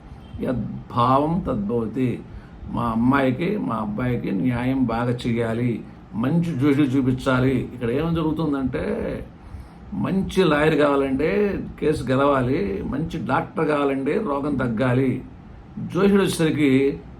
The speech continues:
పిచ్చి జ్యోతిషుడు కావాలండి మాకు, ఎవరైనా పర్లేదు మనకి, చౌకగా ఒక వంద రూపాయలు, ఒక ఐదు వందల రూపాయలు, ఒక వెయ్యి రూపాయలు గబక్కన అయిపోవాలి.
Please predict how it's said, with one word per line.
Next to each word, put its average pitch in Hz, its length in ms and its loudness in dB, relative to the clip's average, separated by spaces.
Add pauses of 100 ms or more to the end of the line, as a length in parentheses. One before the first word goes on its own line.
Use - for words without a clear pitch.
పిచ్చి 202 240 -2
జ్యోతిషుడు 175 340 4
కావాలండి 139 460 2
మాకు, 135 460 -2
ఎవరైనా 151 340 2
పర్లేదు 135 380 0
మనకి, 127 280 0
చౌకగా 147 640 0 (140)
ఒక 117 100 -8
వంద 131 180 -2
రూపాయలు, 139 440 2
ఒక 127 80 0
ఐదు 131 160 2
వందల 139 180 0
రూపాయలు, 131 380 -2
ఒక 123 60 -2
వెయ్యి 123 140 -4
రూపాయలు 127 360 -4
గబక్కన 131 380 -4
అయిపోవాలి. 123 720 -2